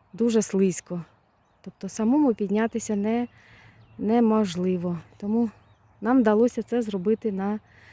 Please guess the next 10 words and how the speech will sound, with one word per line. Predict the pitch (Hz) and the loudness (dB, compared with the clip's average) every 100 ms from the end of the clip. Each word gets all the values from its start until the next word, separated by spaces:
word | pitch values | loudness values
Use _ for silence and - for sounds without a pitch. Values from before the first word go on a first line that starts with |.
| - - _ | -20 -20 _
такому | - - 202 202 180 - _ | -14 -4 2 2 0 -8 _
всюдиході. | - 196 220 - 175 160 185 156 - - | -10 0 0 0 -4 -2 -2 -4 -8 -6
<laughs> | 196 - - - - - - - - _ - 214 214 | -6 -8 -12 -12 -10 -14 -16 -16 -18 _ -8 -6 -4
Це | 214 226 | 0 0
було | 226 214 | 2 2
просто | 196 202 202 - 180 | 0 -2 -4 -6 -6
жах, | 185 220 330 - - _ | -2 0 0 -2 -18 _
було | 196 202 202 202 190 - _ | -8 -4 0 0 0 -6 _
дуже | 190 214 190 | -4 -2 -2
страшно | - 226 247 285 - 269 | -4 0 0 0 -2 -2